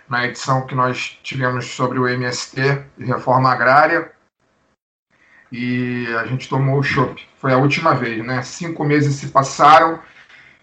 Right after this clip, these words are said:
De lá pra cá, a gente tá mergulhado no caos, mergulhado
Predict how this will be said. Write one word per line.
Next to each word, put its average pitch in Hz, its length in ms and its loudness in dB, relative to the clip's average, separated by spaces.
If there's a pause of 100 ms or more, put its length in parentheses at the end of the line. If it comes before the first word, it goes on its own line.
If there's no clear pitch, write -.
De 131 160 -4
lá 131 200 4
pra 127 200 0
cá, 143 260 6
a 143 60 4
gente 139 360 -4
tá 143 300 4
mergulhado 139 580 2
no 135 140 -4
caos, 160 720 2 (500)
mergulhado 131 1400 -2